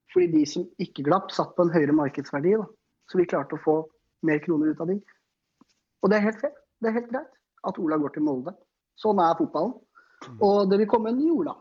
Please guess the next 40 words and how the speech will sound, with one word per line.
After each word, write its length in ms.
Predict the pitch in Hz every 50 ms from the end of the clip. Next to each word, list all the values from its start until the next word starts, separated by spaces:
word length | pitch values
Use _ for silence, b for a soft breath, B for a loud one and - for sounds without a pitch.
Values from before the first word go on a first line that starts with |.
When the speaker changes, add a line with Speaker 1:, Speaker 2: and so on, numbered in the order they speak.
| _ _ _
Speaker 1:
Vi 120 | 190 190
vil 220 | 196 214 214 190 160
utvikle 320 | 165 - 185 180 214 214
nye. 260 | 214 190 151 - - - _ _ _ _
Sånn 220 | - - 226 226 220
er, 60 | 220
og 100 | 214 208
det 80 | 226 233
er, 140 | 220 214 214
det 160 | 202 202 214
er 60 | 208
derfor 240 | 202 185 - - 202
vi 80 | 202 208
har 220 | 185 175 160 151 170
et 100 | 170 -
så 220 | 202 190 190 185 B B B B _ -
utrolig 340 | 208 190 - 175 160 156 170 165
godt 260 | 147 147 139 - - - -
akademi. 480 | 170 - - 185 170 185 185 190 190 190 _ _
Det 120 | 202 190
kommer 320 | - 185 160 156 160 170 175
en 80 | 170
ny 100 | 156 151 160
en. 100 | 180 208 208 - _ _ _ _ _ _ _ _ _
Og 100 | 208 196
vi 60 | 202
har 160 | 196 190 185 185
også 200 | 170 - - 160
signert 340 | - 196 190 175 156 143 -
nå 120 | - 156 156
en 60 | 156 156
ny 80 | 170
en. 160 | 190 220 233 226 - _ _ _ _ _ - - - - - - - - - - - - -
Så, 160 | - - 196 190 190 190 190 190 185 185 185 185 180 185 190 -
så 140 | 208 190 185 185 185 180 180 180 190 190
i, 220 | 190 190 185 185 185 185 185 185 180 180 185 185
i 20 |
Magnus 460 | 185 180 170 160 165 170 170 - - - - -
Strandal 640 | - - - 185 170 151 135 147 170 208 226 208 - b b b b b b b
så 180 | - - 208